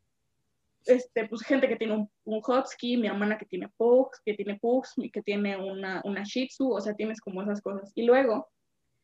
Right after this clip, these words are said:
la perrita de mi papá es de la calle. Su especie, o sea, su raza es de la calle. Está ya tan poco definido de dónde viene,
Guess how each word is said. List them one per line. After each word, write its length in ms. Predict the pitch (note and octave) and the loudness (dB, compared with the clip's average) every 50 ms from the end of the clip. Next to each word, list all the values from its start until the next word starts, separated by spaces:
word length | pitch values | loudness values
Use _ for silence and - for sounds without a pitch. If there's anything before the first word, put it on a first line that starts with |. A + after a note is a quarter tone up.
| _ _ _ | _ _ _
la 160 | - G#3 G#3 | -4 -4 0
perrita 340 | - G#3+ G#3+ A3 A3+ - A3+ | 0 0 0 0 0 0 0
de 100 | A3+ A3+ | 0 0
mi 120 | A#3 A3+ | 0 0
papá 400 | A3+ A#3+ A#3 - A#3+ A3+ A#3+ - - _ _ _ _ _ _ _ _ _ _ _ _ _ _ _ _ _ _ _ _ _ - | -2 0 2 2 2 2 0 -6 -14 _ _ _ _ _ _ _ _ _ _ _ _ _ _ _ _ _ _ _ _ _ -2
es 400 | G#3+ G#3 G3+ G#3 G#3 - - _ _ _ _ _ _ _ _ _ _ _ _ _ _ _ _ _ _ _ _ | 0 2 2 0 -2 -6 -16 _ _ _ _ _ _ _ _ _ _ _ _ _ _ _ _ _ _ _ _
de 80 | - F#3 | -2 -2
la 100 | F3 F#3 | -2 0
calle. 360 | - G3 G3 F#3 E3+ F#3+ - _ _ _ _ _ _ _ _ _ _ _ _ _ _ _ _ _ _ _ _ _ _ _ | 0 0 0 0 -2 -4 -6 _ _ _ _ _ _ _ _ _ _ _ _ _ _ _ _ _ _ _ _ _ _ _
Su 80 | - A3 | -2 -2
especie, 500 | A3 - - - C4 C4+ C4 E4 D#4+ D4 - A#3+ | -2 2 8 8 8 8 8 6 4 6 6 4
o 40 | C4 | 4
sea, 120 | B3+ A#3 G#3+ | 4 4 2
su 140 | A3 B3+ A#3 | 4 2 4
raza 380 | - C4+ D4+ - - D4+ C4 | 6 6 4 4 4 4 4
es 120 | C#4 G#4+ - - _ | 4 4 2 -2 _
de 100 | - G3+ | -4 -2
la 140 | F3 G3 G3 | -2 0 0
calle. 280 | G3 F#3 F3 D#3 D#3 - _ _ _ _ _ _ _ _ _ _ _ _ _ _ _ _ _ _ _ _ _ _ _ _ _ | 0 -2 -2 -2 -6 -10 _ _ _ _ _ _ _ _ _ _ _ _ _ _ _ _ _ _ _ _ _ _ _ _ _
Está 440 | - C4 B3+ - - - D4 E4 E4+ | 4 4 4 4 2 4 6 6 8
ya 220 | D#4 F4 F#4 F4+ - | 6 6 4 4 2
tan 240 | - E4 E4 E4 | 4 4 4 4
poco 300 | - E4 D#4 D#4 F4 F4 | 4 2 2 4 4 2
definido 600 | E4 D#4 C#4 C#4 - A3 G#3 G#3+ A3+ A#3+ B3 C#4 | 4 4 2 0 -2 -2 -2 -2 0 0 0 0
de 100 | C4+ A#3 | 0 2
dónde 340 | G#3 G#3+ A3+ B3+ C4 B3+ A3+ | 2 2 2 4 4 2 2
viene, 380 | - G3+ F#3+ F#3+ G#3 C4 G#4 | 0 -2 -6 -4 -2 -2 -2